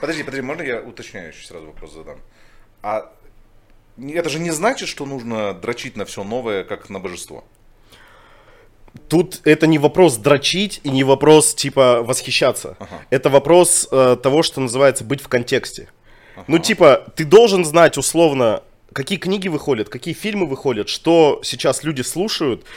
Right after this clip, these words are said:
Speaker 2: что происходит в мире, условно, там, какая баржа перекрыла Суэцкий канал, да,
Speaker 1: Да,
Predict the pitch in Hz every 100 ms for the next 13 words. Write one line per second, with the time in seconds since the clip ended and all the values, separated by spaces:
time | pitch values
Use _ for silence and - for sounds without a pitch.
0 | - - 165 165 147 135 170 139 117 120
1 | 165 190 120 - - - 123 156 156 139
2 | 127 127 120 113 123 151 135 117 135 135
3 | 117 110 104 - 123 120 135 127 113 104
4 | 104 - 131 123 - 117 131 151 208 160
5 | 131 165